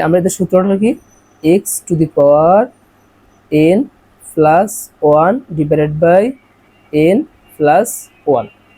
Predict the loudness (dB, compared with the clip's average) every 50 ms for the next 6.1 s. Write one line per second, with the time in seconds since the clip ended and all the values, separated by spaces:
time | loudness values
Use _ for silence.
0 | _ _ _ _ _ -6 -4 -2 -4 -4 -6 -6 -10 -12 -12 -14 -8 -2 0 0
1 | 0 0 -2 -6 -12 -20 _ -20 -20 _ -14 -12 -10 -6 -4 -4 -4 -4 -6 -8
2 | -8 -8 -8 -6 -6 -8 -12 -14 -16 -16 -16 -20 -20 -20 -18 -10 -8 -8 -8 -8
3 | -6 -6 -6 -8 -6 -10 -14 -14 -14 -14 -16 -14 -14 -14 -14 -14 -18 -20 _ _
4 | _ _ _ _ _ _ _ -8 -6 -6 -8 -8 -8 -10 -12 -12 _ _ _ _
5 | _ _ _ _ _ _ -4 -2 -2 0 -2 -2 -2 -2 -2 -2 0 -2 -2 -2
6 | -4